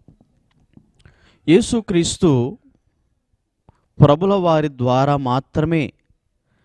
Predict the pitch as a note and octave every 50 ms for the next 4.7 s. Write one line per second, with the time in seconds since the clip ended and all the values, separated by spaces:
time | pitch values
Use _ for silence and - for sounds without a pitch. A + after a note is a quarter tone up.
0 | _ _ _ _ - G#2 G#2 A#2 B2 - - D#3+ D3+ D3+ D3 C#3+ C3 A#2+ B2 B2+
1 | D3 - - C#3 - - B2 A#2 A#2 B2 C3 A#2 B2+ A#2+ A#2 A2 A#2 A#2 A2+ B2+
2 | - _ _ _ _ _ _ _ _ _ _ _ _ _ _ _ _ _ - -
3 | - _ - C3+ E3+ A3 - - A#3+ G#3+ - G3 F#3 F3+ - - - F3+ F3+ F#3
4 | F3 D#3+ D3 C#3+ C#3 C#3+ C3 - C3+ C3 C3+ C3+ C3 A#2